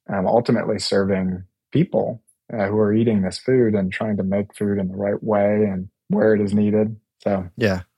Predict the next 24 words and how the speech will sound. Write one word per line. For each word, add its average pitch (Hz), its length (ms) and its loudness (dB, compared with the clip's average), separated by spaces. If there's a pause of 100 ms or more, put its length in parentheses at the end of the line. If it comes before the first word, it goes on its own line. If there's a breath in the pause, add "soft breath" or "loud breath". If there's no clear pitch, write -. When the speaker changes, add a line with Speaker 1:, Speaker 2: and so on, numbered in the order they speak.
(120)
Speaker 1:
I 113 80 4
think 139 160 6
there's 143 160 6
an 147 40 4
opportunity 127 560 2
right 107 300 0
now 104 260 0
to, 123 100 4
like, 95 180 0
shift - 320 -4
the 107 80 -2
focus 101 360 -2
of 110 100 2
the 107 120 0
industry 110 420 0
away 95 280 0
from 92 380 -6 (640)
this, - 260 -6
like, 98 300 -4
the 110 80 -4
soil 101 400 2
as 95 120 -2
a 87 80 -2
factory 107 600 -2